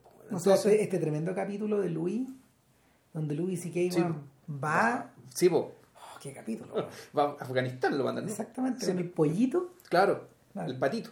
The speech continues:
Speaker 2: El patito de su
Speaker 1: Sí.
Speaker 2: hija. No, y el que, que la hija le mete ahí en la mochila, weón.
Speaker 1: Para que lo acompañe, weón.
Speaker 2: Claro, el patito, el patito de la hija es como el perrito de Lance.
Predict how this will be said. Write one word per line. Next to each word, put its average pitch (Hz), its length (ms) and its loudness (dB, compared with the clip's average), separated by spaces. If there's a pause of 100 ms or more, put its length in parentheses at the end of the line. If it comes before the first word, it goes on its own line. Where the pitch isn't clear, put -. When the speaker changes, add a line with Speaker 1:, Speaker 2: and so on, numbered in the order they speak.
Speaker 2:
El 165 120 -10
patito 214 420 -2
de 226 60 -2
su 170 120 -4
Speaker 1:
Sí. 208 80 -4
Speaker 2:
hija. - 160 -14 (880)
No, 185 320 6
y 160 220 4
el 156 320 2
que, 165 140 -4
que 170 80 -4
la 165 100 2
hija 180 220 0
le 175 100 -4
mete 175 220 -6
ahí 170 120 -4
en 170 120 -4
la 160 60 -4
mochila, 151 460 -8
weón. 151 180 -12
Speaker 1:
Para 127 120 -4
que 120 60 -2
lo 120 60 0
acompañe, 151 520 -2
weón. 165 160 -4 (260)
Speaker 2:
Claro, 247 200 8
el - 80 4
patito, 254 280 6
el 240 140 10
patito 277 380 4
de 285 80 6
la 285 100 8
hija 285 220 4
es 277 100 2
como 247 380 2
el 240 120 2
perrito 277 420 2
de 311 100 4
Lance. 302 240 4